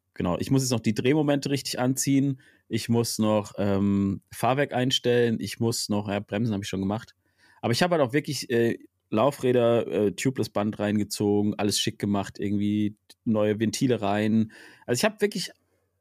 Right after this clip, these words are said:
glaube ich, auf alle Details irgendwie, also mir gefällt das Rad total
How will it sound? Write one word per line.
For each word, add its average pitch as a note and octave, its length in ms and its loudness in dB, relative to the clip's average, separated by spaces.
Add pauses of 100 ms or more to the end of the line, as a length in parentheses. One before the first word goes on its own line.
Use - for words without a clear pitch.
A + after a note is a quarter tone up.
(460)
glaube E3 440 4
ich, - 320 -6 (420)
auf A#2+ 360 -2
alle D#3+ 240 2
Details C3+ 560 0
irgendwie, C3 320 2
also A#2+ 180 0
mir D3 160 4
gefällt C3+ 280 0
das - 100 -6
Rad A2+ 140 -2
total A2+ 320 -2